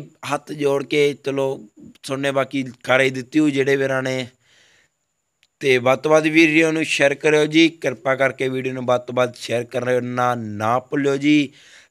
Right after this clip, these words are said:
ਤੇ ਜਿਹੜੇ ਵੀਰ ਚੈਨਲ 'ਤੇ ਨਵੇਂ ਆਏ ਨੇ, ਸਬਸਕ੍ਰਾਈਬ ਜ਼ਰੂਰ ਕਰ ਲਿਓ ਜੀ, ਤਾਂ ਜੋ ਆਉਣ ਵਾਲੀ ਹਰੇਕ ਨਈਆਂ ਨੇ, ਨਵੀਆਂ-ਨਵੀਆਂ ਵੀਡੀਓ ਦੀ ਨੋਟੀਫਿਕੇਸ਼ਨ ਤੁਹਾਡੇ ਤੱਕ ਸਭ ਤੋਂ ਪਹਿਲਾਂ ਪਹੁੰਚ ਸਕੇ ਜੀ।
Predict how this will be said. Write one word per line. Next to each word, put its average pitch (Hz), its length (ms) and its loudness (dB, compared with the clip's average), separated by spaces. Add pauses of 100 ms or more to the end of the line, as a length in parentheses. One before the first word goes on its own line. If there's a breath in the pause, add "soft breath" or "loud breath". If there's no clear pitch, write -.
ਤੇ 123 200 0
ਜਿਹੜੇ 135 360 2
ਵੀਰ 139 140 0
ਚੈਨਲ 131 420 -4
'ਤੇ 131 200 -4
ਨਵੇਂ 120 440 -4
ਆਏ 127 180 -2
ਨੇ, 135 160 -6
ਸਬਸਕ੍ਰਾਈਬ 113 680 -4
ਜ਼ਰੂਰ 117 320 -4
ਕਰ 135 200 0
ਲਿਓ 139 180 0
ਜੀ, 143 260 2 (140)
ਤਾਂ 117 200 -2
ਜੋ 123 280 -4
ਆਉਣ 117 360 -4
ਵਾਲੀ 117 300 -2
ਹਰੇਕ 117 480 -8
ਨਈਆਂ 117 440 -8
ਨੇ, 113 280 -12 (520 loud breath)
ਨਵੀਆਂ-ਨਵੀਆਂ 165 600 2
ਵੀਡੀਓ 156 240 4
ਦੀ 156 140 0
ਨੋਟੀਫਿਕੇਸ਼ਨ 139 680 -2
ਤੁਹਾਡੇ 131 220 0
ਤੱਕ 120 200 -6
ਸਭ 113 200 -6
ਤੋਂ 127 180 -6
ਪਹਿਲਾਂ 127 360 -2
ਪਹੁੰਚ 135 360 -2
ਸਕੇ 98 260 -10
ਜੀ। 90 220 -14